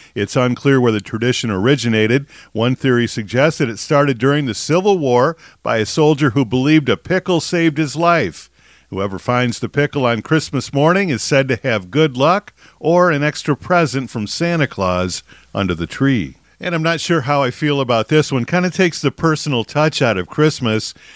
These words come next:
but Uber is launching a new service called Store Pickup.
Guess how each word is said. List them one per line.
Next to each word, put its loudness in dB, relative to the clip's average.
but 0
Uber 4
is 0
launching 0
a -2
new 0
service 0
called 0
Store 2
Pickup. 0